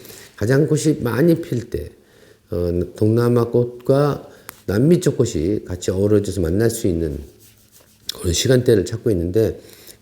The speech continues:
그게 될 때 한 삼월 중순 중순 정도, 중순에서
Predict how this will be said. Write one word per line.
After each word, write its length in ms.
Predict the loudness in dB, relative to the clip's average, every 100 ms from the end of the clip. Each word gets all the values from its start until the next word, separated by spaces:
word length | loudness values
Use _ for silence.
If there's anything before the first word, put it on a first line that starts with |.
| -6
그게 140 | -4
될 180 | -2 -2
때 80 | -2
한 100 | -2
삼월 340 | 0 2 0
중순 560 | 0 2 2 2 -4 -6 -20 _ _ _ _ _ _ _ _ -12
중순 420 | -2 0 2 2
정도, 260 | 4 2 0
중순에서 520 | 0 0 2 0 -2